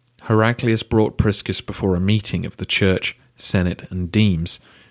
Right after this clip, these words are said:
and accused him of insulting the emperor, and therefore God. Heraclius struck him across the face with a book and had him tonsured on the spot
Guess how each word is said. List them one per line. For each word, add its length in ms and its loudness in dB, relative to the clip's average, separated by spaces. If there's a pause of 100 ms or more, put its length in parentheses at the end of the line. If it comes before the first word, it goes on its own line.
(160)
and 120 -2
accused 500 0
him 140 0
of 100 -4
insulting 600 0
the 120 0
emperor, 440 -4 (800)
and 180 -2
therefore 580 -2 (280)
God. 340 -6 (1400)
Heraclius 580 2
struck 380 0
him 100 4
across 340 -2
the 80 -4
face 380 -2
with 140 -2
a 20 -2
book 480 -4 (420)
and 120 -6
had 240 -2
him 160 -2
tonsured 600 -2
on 140 -2
the 60 -2
spot 560 -4